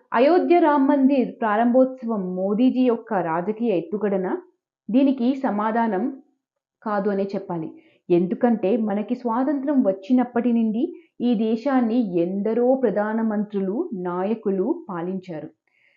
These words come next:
మరి వీళ్ళల్లో ఒక్కరైనా, కాంగ్రెస్ పార్టీ నుండి ఏ ఒక్క నాయకుడైనా ఈ సమస్యకు పరిష్కారం చూపిస్తాను అని చెప్పి పరిష్కరించే దిశగా అడుగులు వేయాల్సింది కదా.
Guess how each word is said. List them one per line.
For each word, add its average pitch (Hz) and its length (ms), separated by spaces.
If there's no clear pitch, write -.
మరి 262 180
వీళ్ళల్లో 254 720
ఒక్కరైనా, 240 920
కాంగ్రెస్ 247 560
పార్టీ 247 480
నుండి 208 360
ఏ - 20
ఒక్క - 280
నాయకుడైనా 247 920
ఈ 247 120
సమస్యకు 254 720
పరిష్కారం 254 520
చూపిస్తాను 247 800
అని 196 180
చెప్పి 208 480
పరిష్కరించే 233 760
దిశగా 233 420
అడుగులు 202 440
వేయాల్సింది 202 760
కదా. 170 300